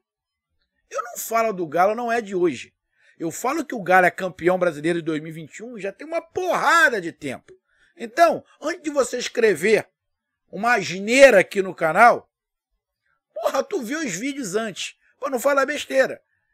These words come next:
Eu venho falando que o Galo é campeão há muito tempo,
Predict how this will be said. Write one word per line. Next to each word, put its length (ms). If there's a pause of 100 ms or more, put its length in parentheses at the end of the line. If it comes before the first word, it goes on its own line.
(280)
Eu 200
venho 380
falando 460
que 100
o 80
Galo 460 (280)
é 120
campeão 720
há 100
muito 240
tempo, 400